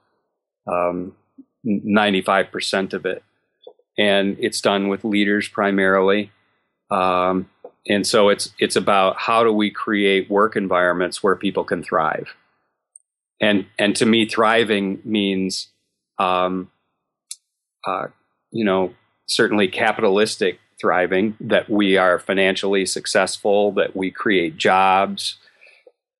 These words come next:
um, that we create valuable products and services, all of that. And there's a human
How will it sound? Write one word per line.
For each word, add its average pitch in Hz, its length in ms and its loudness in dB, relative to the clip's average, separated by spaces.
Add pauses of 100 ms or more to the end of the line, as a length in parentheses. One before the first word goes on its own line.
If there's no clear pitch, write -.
(440)
um, 92 440 -4
that 104 280 0
we 98 100 0
create 92 420 2
valuable 92 460 2
products 90 460 0
and 92 120 -14
services, 98 520 -2
all 95 280 2
of 92 140 -2
that. 98 440 0 (1000)
And 107 320 2
there's 98 200 0
a 95 80 2
human 107 580 0